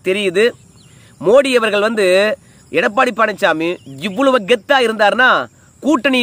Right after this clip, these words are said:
விஷயத்திலும் இறங்கி வர மாட்டாரு அப்படின்னு நினைக்கிறாரு. அதனால தான் நாடாளுமன்ற தேர்தல் எங்கேயோ இருந்தாலும் இப்போவே சொல்ல ஆரம்பிச்சிட்டாரு. அ தி மு க தலைமையில தான் மெகா கூட்டணி, மெகா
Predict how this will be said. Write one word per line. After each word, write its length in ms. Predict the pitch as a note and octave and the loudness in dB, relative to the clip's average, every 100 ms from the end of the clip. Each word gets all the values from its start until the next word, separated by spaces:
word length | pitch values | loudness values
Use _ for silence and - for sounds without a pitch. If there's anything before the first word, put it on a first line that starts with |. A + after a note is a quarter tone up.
| A3 | -2
விஷயத்திலும் 460 | G3+ G#3 G3+ A#3 G3 | -2 -4 -2 0 0
இறங்கி 220 | A#3+ A3+ | 0 2
வர 100 | G3 G3 | 2 4
மாட்டாரு 480 | F#3 - E3+ D#3+ G3 D3 - C#3 | 2 2 0 0 0 -2 -4 -4
அப்படின்னு 260 | C#3+ F#3 G#3 | -2 -2 0
நினைக்கிறாரு. 500 | F3 F#3 F#3 D#3+ F3 B3 - _ _ _ - D3+ | 0 2 2 2 2 -2 -6 _ _ _ -4 -2
அதனால 260 | G#3 C#4+ C4 G3 | 2 4 2 2
தான் 180 | G3 G3 G3 D3+ | 4 4 2 0
நாடாளுமன்ற 460 | G3+ D4 C#4+ C4 B3+ A#3+ | 2 2 2 2 0 -2
தேர்தல் 280 | A#3+ A3 G#3 | -2 -2 -2
எங்கேயோ 240 | A3 C4 A#3 | 0 0 0
இருந்தாலும் 440 | G#3+ F#3 G#3+ C4 C#3+ - _ _ - | -2 0 2 2 0 -14 _ _ -14
இப்போவே 380 | F3+ D4+ C#4 C#4+ A#3+ | -4 0 4 4 2
சொல்ல 140 | C4 A#3+ | 0 0
ஆரம்பிச்சிட்டாரு. 580 | A3 F#3 F3+ F3 E3 E3+ E3+ - - - _ _ F3+ | -2 -4 -2 0 0 -2 -2 -8 -20 -20 _ _ 0
அ 20 | C4 - | 0 0
தி 80 | C#4+ | 0
மு 80 | C4 A#3+ | 2 2
க 120 | A#3 F#3 | 0 2
தலைமையில 300 | G#3 C4 A#3+ F3+ | 2 2 0 0
தான் 140 | F3 G3 E3 F#3 | 0 0 -2 -2
மெகா 260 | A3 C#4 C#4 C4 | 2 2 0 0
கூட்டணி, 320 | B3 A#3 A#3 G#3 | -2 -2 -2 0
மெகா 220 | G3+ A3 | 0 2